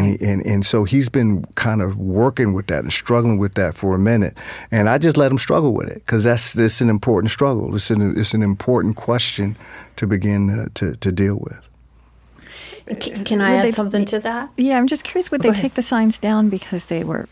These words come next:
Speaker 2: scared of how
Speaker 1: Yeah, what he
Speaker 2: volatile
Speaker 1: said was
Speaker 2: things
Speaker 1: is that
Speaker 2: felt?
Speaker 1: they got, they got some report that,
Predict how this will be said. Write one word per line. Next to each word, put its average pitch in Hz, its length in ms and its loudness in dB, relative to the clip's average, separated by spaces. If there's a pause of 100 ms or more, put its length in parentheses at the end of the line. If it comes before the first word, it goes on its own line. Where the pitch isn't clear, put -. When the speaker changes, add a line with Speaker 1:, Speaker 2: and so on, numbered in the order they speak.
(160)
Speaker 2:
scared 160 520 -2
of 131 140 -6
how 98 360 -4 (760)
Speaker 1:
Yeah, 143 280 6
what 139 120 6
he 139 60 6
Speaker 2:
volatile 131 120 2
Speaker 1:
said 156 180 6
was 127 180 4
Speaker 2:
things 120 100 4
Speaker 1:
is - 40 2
that 123 80 4
Speaker 2:
felt? 113 80 0
Speaker 1:
they 123 120 4
got, 113 280 0
they 123 100 2
got 123 160 2
some 113 220 0
report 104 640 0 (100)
that, 104 540 0